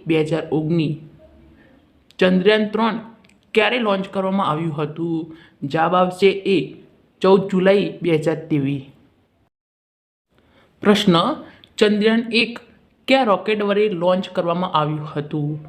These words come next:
જવાબ આવશે ડી, પી એસ એલ વી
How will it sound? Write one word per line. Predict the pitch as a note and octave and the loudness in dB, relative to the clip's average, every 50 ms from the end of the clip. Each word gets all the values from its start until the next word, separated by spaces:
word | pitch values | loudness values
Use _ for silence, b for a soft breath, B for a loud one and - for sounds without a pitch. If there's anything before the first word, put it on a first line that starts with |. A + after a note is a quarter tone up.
| B B B B _ _ - - | B B B B _ _ -4 -2
જવાબ | F#3 F3 F3 F3 F#3 | -2 -2 0 0 0
આવશે | F#3 F#3+ F#3+ - A3 G#3 | 0 0 0 -4 -6 -6
ડી, | G3+ E3+ E3+ G3 G3+ E3 G#3 - - - - - _ _ _ _ | -6 -4 -2 -2 0 0 -2 -6 -12 -18 -20 -20 _ _ _ _
પી | - G#3+ A3 A#3 B3 - - | 2 4 4 4 4 2 2
એસ | - G3 G#3 G#3 G3+ - - - | 0 0 0 0 -4 -8 -6 0
એલ | F#3 F#3 F3+ F3 E3+ | 0 0 0 0 -2
વી | F#3 A3 G#3+ F3+ | -2 0 0 0